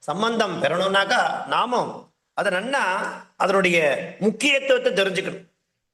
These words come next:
ஆச்சாரனுடைய முக்கியத்துவத்தை நாம நன்னா உணர்ந்துண்டா மாத்திரமே நமக்கு அந்த சம்பந்தமானது கிடைக்கும். மந்த்ராபிஷேக விரகாத்து பஜதா விசுத்திம்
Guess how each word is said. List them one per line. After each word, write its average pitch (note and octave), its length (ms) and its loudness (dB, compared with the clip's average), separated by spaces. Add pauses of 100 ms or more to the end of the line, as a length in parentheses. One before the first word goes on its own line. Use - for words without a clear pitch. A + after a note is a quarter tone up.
(280)
ஆச்சாரனுடைய G#3+ 680 2
முக்கியத்துவத்தை F#3 640 0 (400)
நாம F#3 340 0 (360)
நன்னா G3+ 420 2 (120)
உணர்ந்துண்டா G3 560 2
மாத்திரமே G3 680 0 (600)
நமக்கு F#3 280 -2
அந்த E3+ 100 2
சம்பந்தமானது G3+ 680 0 (340)
கிடைக்கும். D3 520 0 (840)
மந்த்ராபிஷேக A3+ 1040 2
விரகாத்து G#3+ 580 0 (100)
பஜதா G#3 420 -2 (100)
விசுத்திம் G#3+ 540 -2